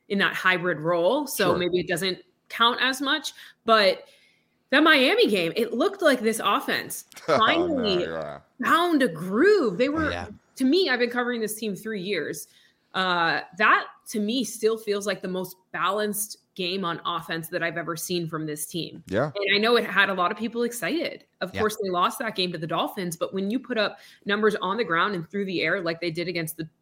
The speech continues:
Speaker 1: the Dolphins, how do you recreate that, right? Now
Speaker 2: Yeah.
Speaker 1: in week eight, you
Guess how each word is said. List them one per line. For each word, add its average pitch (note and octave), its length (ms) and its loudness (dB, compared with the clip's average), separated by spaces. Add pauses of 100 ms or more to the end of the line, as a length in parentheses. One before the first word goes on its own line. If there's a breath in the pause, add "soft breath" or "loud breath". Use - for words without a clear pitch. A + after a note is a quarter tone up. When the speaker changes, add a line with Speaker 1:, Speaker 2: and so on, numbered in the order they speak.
(120)
Speaker 1:
the E3 80 -10
Dolphins, D4 560 -2 (1000 loud breath)
how D#4 220 6
do G#4+ 80 10
you D4 180 8
recreate F#3+ 600 2
that, - 260 -14
right? F3+ 300 4
Now G#3 200 4
Speaker 2:
Yeah. G#3 60 2
Speaker 1:
in G3+ 120 0
week F#3+ 220 -2
eight, E3+ 420 2 (180 loud breath)
you F#3+ 480 -2